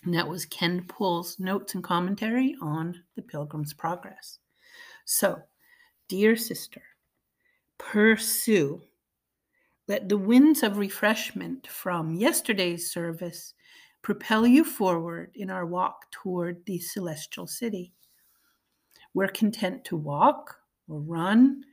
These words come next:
even clamber, but we must keep moving.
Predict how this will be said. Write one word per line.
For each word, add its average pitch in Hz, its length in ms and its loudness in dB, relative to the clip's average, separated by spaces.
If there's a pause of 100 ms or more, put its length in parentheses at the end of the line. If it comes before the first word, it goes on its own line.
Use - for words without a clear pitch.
(220)
even 214 280 2
clamber, 254 720 4 (920)
but 190 140 0
we 214 120 6
must 240 260 6
keep 254 200 2
moving. 196 520 -2